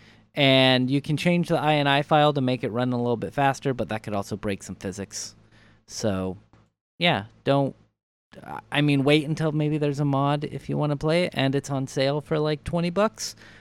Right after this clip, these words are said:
But other than that, it's, it's, it's a really good game. I had a lot of fun with it, if you like those Telltale type of games. I happen to like those, so I had, had quite a bit of fun with it. And then I moved on to another game called,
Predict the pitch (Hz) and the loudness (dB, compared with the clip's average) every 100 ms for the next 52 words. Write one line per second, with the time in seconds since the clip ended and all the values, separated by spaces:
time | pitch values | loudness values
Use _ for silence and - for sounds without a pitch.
0 | - _ 139 120 - - 147 135 117 110 | -20 _ 4 4 2 -4 -2 0 0 0
1 | 104 101 101 - - - - _ - 226 | -2 -4 -8 -10 -12 -12 -20 _ -10 -10
2 | 233 240 240 240 240 147 127 139 151 156 | 0 4 4 4 2 2 4 4 4 4
3 | 151 - 160 127 104 92 139 - 156 131 | 2 2 0 0 -2 -2 0 2 4 6
4 | 127 - 127 - - 117 107 113 101 110 | 4 4 2 2 0 0 0 -2 -2 -2
5 | 95 95 - 98 - - - - - - | -2 -4 -8 -10 -12 -16 -20 -20 -20 -20
6 | - - - 127 120 - 113 - 131 123 | -20 -16 -2 0 0 0 -2 -2 -2 -2
7 | - 156 165 165 - 208 233 - - - | -4 -2 -2 -2 -2 -2 -2 -8 -20 -20
8 | - - - - 113 107 107 104 92 - | -20 -20 -8 -2 0 0 -2 -2 -4 -14
9 | - 113 104 107 98 98 101 120 104 98 | -12 -10 -4 -4 -4 -6 -4 -4 -2 -6
10 | 73 147 156 269 202 143 139 143 160 202 | -2 0 4 4 4 4 4 2 2 0
11 | 196 247 240 117 110 101 135 - - - | 2 4 4 2 -2 -4 -8 -14 -20 -20
12 | - - _ - 160 147 143 139 131 | -20 -20 _ 0 4 6 6 4 0